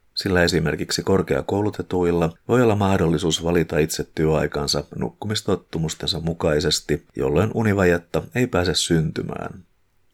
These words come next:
Sitä vastoin osa suomalaisista työskentelee epäsäännöllisinä työaikoina,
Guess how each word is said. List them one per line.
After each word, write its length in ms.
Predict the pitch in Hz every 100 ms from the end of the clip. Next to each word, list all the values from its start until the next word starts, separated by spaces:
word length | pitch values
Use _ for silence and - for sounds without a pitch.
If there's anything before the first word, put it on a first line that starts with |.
| _ _
Sitä 260 | - 92 87
vastoin 420 | 82 - - 82
osa 200 | 85 101
suomalaisista 800 | 95 92 87 85 80 78 - 73
työskentelee 760 | - 73 - 71 67 - - -
epäsäännöllisinä 840 | - 117 110 92 87 82 78 80
työaikoina, 840 | - 80 76 76 73 78 73 76